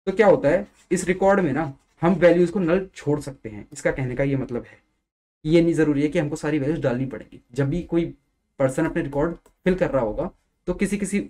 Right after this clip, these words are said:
वो इन सब वैल्यूज को ना null छोड़ सकता है।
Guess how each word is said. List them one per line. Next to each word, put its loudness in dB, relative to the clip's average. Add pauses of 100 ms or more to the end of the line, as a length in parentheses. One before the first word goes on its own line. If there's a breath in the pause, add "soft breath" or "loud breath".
(180)
वो 2
इन 2
सब -4
वैल्यूज 2
को -2
ना 0
null 2
छोड़ -4
सकता -14
है। -16